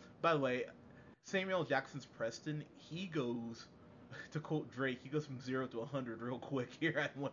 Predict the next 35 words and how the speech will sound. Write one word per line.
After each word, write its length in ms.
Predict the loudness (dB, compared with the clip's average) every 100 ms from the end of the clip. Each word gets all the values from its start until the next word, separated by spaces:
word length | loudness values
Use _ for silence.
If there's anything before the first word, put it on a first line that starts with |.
| -4 -8
point 360 | -8 -6 -8 -2
where, 340 | 2 2 2 -4 -12 -14 -10 0
uh, 320 | 4 4 2 -2 -4 -6 -10 -6 4
they've 200 | 4 4
been 180 | 2 0
looking 200 | -2 -4
for 140 | -4
this 360 | -4 -4 -8 -12 -2
lost 320 | -2 -2 -4
soldier, 380 | -4 -4 -4 -4
as 100 | -4 -8 -6
you 80 | -4
mentioned 300 | -4 -6 -8
earlier, 240 | -6 -6 -8
Scott, 320 | -6 -4 -4
named, 220 | -6 -8
uh, 40 | -10 -4
Jack 200 | -4 -4 -8 -2
Chapman, 420 | 0 0 -8 -12 -16 -20 -16 -2
played 240 | 0 0 -2
by, 180 | -2
uh, 100 | -2 -4 -6 -6
Tony 200 | -6 -4
Kebbell. 320 | -2 -2 -2 -10 -10 -6
Really 220 | -2 0
like 220 | -2 -4 -4
that 220 | -6 -6
dude. 240 | -8 -8 -10 -16 -20 -12 -2
Um, 260 | 0 0 -4
he 300 | -8 0 4
ends 180 | 4 2
up 180 | -2 -2
killed, 540 | 0 2 2 0 -6 -8
and 140 | -6
so 520 | -2 2 2 0 -4